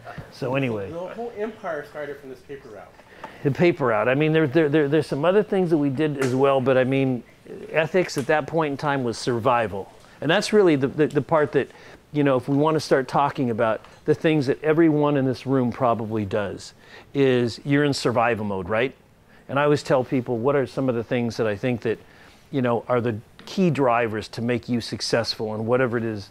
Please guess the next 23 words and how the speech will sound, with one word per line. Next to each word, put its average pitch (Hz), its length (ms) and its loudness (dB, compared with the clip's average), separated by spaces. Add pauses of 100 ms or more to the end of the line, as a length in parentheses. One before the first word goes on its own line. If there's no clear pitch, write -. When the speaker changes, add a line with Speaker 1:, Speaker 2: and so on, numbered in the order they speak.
(140)
Speaker 1:
you're 123 160 -4
gonna 107 180 -6
do? 95 320 -10 (880)
And 120 180 -2
one 151 440 2 (640)
is 135 180 0
you 131 160 2
are 170 140 2
in 160 80 0
a 139 40 -2
survival 120 500 -2
mode. 98 300 -10 (800)
The 135 80 -4
second 185 420 2
part, 110 340 0 (280)
which 131 180 -2
I 139 80 4
really 151 360 4
think 143 220 -4
is 123 100 -6
the 131 60 0
most 131 300 0
important, 151 640 0